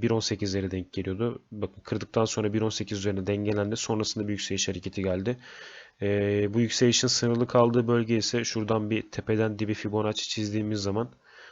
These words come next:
bakın bir on dokuzlarla, bir on dokuz on seviyesiyle sınırlı kaldığını görüyoruz. Ee, yani euro dolar için şöyle söyleyebilirim. Dolar endeksinin doksan iki on beşlerden toparlayıp biraz daha yükseleceğini varsayıyorsak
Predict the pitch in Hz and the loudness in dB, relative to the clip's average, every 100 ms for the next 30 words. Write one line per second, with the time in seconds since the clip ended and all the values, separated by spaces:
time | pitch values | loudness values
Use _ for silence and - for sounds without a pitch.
0 | _ - - 107 117 113 107 104 110 98 | _ -8 -4 -2 2 2 2 -2 -4 -2
1 | 104 107 117 - _ - 110 110 104 113 | 0 2 0 -2 _ -2 0 2 0 -2
2 | 110 110 - 104 101 - 120 - 107 104 | 0 0 0 -2 0 -2 -2 -2 -2 -2
3 | 104 101 92 92 90 92 92 123 - - | 0 0 0 -2 -4 -4 -4 -4 -6 -10
4 | - - - - - 101 101 101 101 101 | -18 -16 -18 -12 -2 2 2 2 2 2
5 | 113 113 110 123 117 117 123 117 - 113 | 2 2 -2 2 4 6 6 4 4 4
6 | 123 113 - 104 101 104 117 113 110 110 | 4 4 2 2 2 2 2 4 6 6
7 | 113 113 - 113 107 104 107 - 107 113 | 4 2 0 0 0 0 0 0 0 0
8 | 107 107 - 104 110 - 104 107 104 113 | 2 0 2 0 0 -2 0 2 2 -2
9 | - 110 104 104 104 98 - 101 104 107 | 0 2 2 2 0 0 -4 -2 0 2
10 | 107 104 - 110 110 131 | 2 2 2 0 0 -2